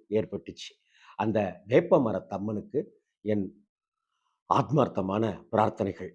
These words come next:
அந்த வேப்பமரத்தாயே, இந்த ராம்ஜி குடும்பத்தையும் இந்த உலகத்துல இருக்கிற எல்லார் குடும்பத்தையும்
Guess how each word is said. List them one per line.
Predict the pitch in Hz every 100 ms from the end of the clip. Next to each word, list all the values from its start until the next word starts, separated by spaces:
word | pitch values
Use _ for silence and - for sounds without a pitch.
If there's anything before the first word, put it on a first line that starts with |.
| _ _
அந்த | 120 104
வேப்பமரத்தாயே, | 104 139 - 151 120 113 - 120 113 107 - _ _ _ _ _ _ _ - -
இந்த | 120 107
ராம்ஜி | 104 113 156 151
குடும்பத்தையும் | - 117 110 - 107 110 - _ _ _ _
இந்த | 110 101
உலகத்துல | 101 170 233 233
இருக்கிற | 175 - 107
எல்லார் | 101 95 139 139
குடும்பத்தையும் | 131 143 147 143 127 127 95